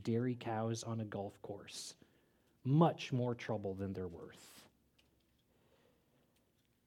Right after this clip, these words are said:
Knowing Jesus means joining Jesus' story arc, and that means humility like Jesus showed us that turns the other cheek.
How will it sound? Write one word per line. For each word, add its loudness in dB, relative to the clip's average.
Knowing 6
Jesus 2
means 4
joining 8
Jesus' 2
story 2
arc, -2
and 2
that 6
means 6
humility 6
like 4
Jesus -2
showed 6
us -2
that 4
turns 2
the 6
other 2
cheek. -6